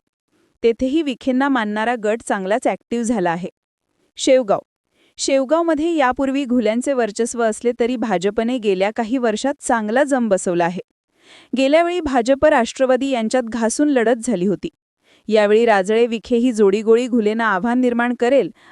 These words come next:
असे सांगितले जात आहे. श्रीगोंदा. भाजप विरुद्ध अजित पवार गट असे श्रीगोंद्याचे चित्र आहे. राज्यात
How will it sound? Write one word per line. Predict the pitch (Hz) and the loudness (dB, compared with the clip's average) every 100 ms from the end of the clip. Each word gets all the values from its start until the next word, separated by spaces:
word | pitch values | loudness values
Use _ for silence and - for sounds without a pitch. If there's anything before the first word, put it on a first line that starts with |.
| - | -4
असे | 240 269 | -2 0
सांगितले | 247 196 180 185 | -2 -2 -4 -4
जात | 175 170 | -2 -2
आहे. | 175 175 - _ _ _ _ _ | -2 -6 -10 _ _ _ _ _
श्रीगोंदा. | - 285 294 233 202 170 - _ _ _ _ _ - | -8 0 2 2 0 -4 -8 _ _ _ _ _ -6
भाजप | - 254 311 359 | 0 2 2 -2
विरुद्ध | 349 349 285 330 | -2 -2 -2 0
अजित | 262 214 269 | 0 -2 -2
पवार | 294 277 285 | 0 2 2
गट | 233 247 - | 0 -2 0
असे | 226 277 | -4 -2
श्रीगोंद्याचे | 269 226 220 254 262 269 302 | -4 -6 -2 0 0 -2 -2
चित्र | 262 190 | -6 -4
आहे. | 185 185 175 _ _ _ _ _ _ _ _ _ _ _ - | -4 -4 -10 _ _ _ _ _ _ _ _ _ _ _ 0
राज्यात | 226 226 302 | 2 2 0